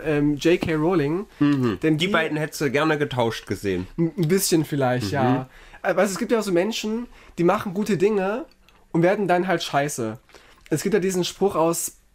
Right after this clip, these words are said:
Speaker 1: The Dark Knight, „Entweder du,
Speaker 2: <laughs>
Speaker 1: entweder du
Speaker 2: Ja.
Speaker 1: stirbst als Held oder
Speaker 2: Mhm.
Speaker 1: lebst so lange, bis du selbst zum Bösen wirst.“ Und so ist es bei J K Rowling ungefähr.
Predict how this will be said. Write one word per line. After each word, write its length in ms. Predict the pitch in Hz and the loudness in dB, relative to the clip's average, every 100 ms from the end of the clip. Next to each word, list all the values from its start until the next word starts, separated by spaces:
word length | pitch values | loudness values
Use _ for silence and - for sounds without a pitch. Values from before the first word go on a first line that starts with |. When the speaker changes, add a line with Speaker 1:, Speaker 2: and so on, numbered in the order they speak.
| _ - | _ 0
Speaker 1:
The 80 | 160 | 2
Dark 240 | 151 156 | 4 0
Knight, 460 | - 143 165 208 - - - - - - | 0 0 0 -2 -10 -20 -20 -18 -14 -2
„Entweder 300 | 165 208 151 | 0 2 0
du, 60 | 180 | 0
Speaker 2:
<laughs> 80 | 190 | -2
Speaker 1:
entweder 240 | 202 208 | 0 0
du 60 | 180 | 2
Speaker 2:
Ja. 40 | |
Speaker 1:
stirbst 320 | - 202 202 | 2 2 2
als 240 | 170 165 - | 0 0 2
Held 280 | 160 190 - - | 2 2 -2 -4
oder 160 | - 180 | 0 4
Speaker 2:
Mhm. 60 | 175 | 4
Speaker 1:
lebst 200 | 131 131 | 2 0
so 80 | |
lange, 180 | 214 208 | 0 0
bis 100 | 190 | 0
du 60 | 190 | -2
selbst 220 | 190 202 | -2 0
zum 100 | 175 | -2
Bösen 320 | 147 147 151 | 0 -2 -2
wirst.“ 300 | 151 180 - - - - - | -2 -2 -4 -16 -20 -6 2
Und 80 | |
so 80 | 175 | 2
ist 80 | 226 | 2
es 60 | - | 0
bei 80 | |
J 180 | 175 185 | 0 0
K 80 | 202 | 2
Rowling 300 | 165 175 156 | 4 4 2
ungefähr. 520 | 131 131 131 131 127 | 0 -2 -4 -4 -4